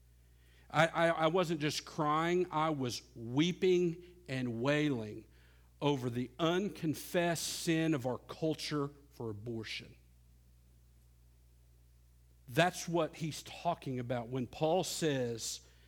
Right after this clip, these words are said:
"I will mourn for you." He's not just saying, "I'll be upset with you if I come and you haven't repented of your sin."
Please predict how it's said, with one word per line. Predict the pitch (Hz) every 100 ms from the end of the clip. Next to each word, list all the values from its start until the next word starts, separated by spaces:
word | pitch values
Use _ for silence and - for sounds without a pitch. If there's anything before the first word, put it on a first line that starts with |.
| - - - -
"I | 143
will | 143 131
mourn | 120 131 131 151 170
for | -
you." | 160 151
He's | 220 214
not | 160
just | 156 147
saying, | - 147 139
"I'll | 143
be | 151 139
upset | - - 165 151 143
with | 123
you | 131
if | 127 123
I |
come | 120 143 135
and | 120
you | 123
haven't | 123 123 117
repented | 117 139 131 120
of |
your | 117
sin." | 107 147 131